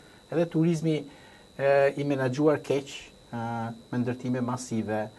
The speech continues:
me një sh-, m, pakujdesi të theksuar në shpërndarjen e mbetjeve, e, në territor, e, me përdorim intensiv kimikatesh nëpër hotelet, të cilat mund të derdhen në det, sidomos derdhjet në det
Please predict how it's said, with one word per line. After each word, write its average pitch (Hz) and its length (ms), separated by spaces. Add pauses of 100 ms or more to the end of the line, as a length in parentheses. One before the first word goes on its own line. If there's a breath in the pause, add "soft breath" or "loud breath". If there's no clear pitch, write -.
(400 loud breath)
me 117 400
një 120 500
sh-, - 260
m, 113 300 (400)
pakujdesi 131 520
të - 100
theksuar 135 760
në 131 160 (480)
shpërndarjen 131 640
e 123 40
mbetjeve, 120 720 (560 loud breath)
e, 135 40 (140)
në 127 180
territor, 120 680 (540 loud breath)
e, 127 280
me 127 180
përdorim 139 540 (260)
intensiv 139 560
kimikatesh 139 720
nëpër 135 260
hotelet, 131 500
të 123 80
cilat 135 300
mund 135 200
të 135 100
derdhen 131 320
në 127 120
det, 127 180
sidomos 135 400
derdhjet 139 380
në 131 160
det 123 200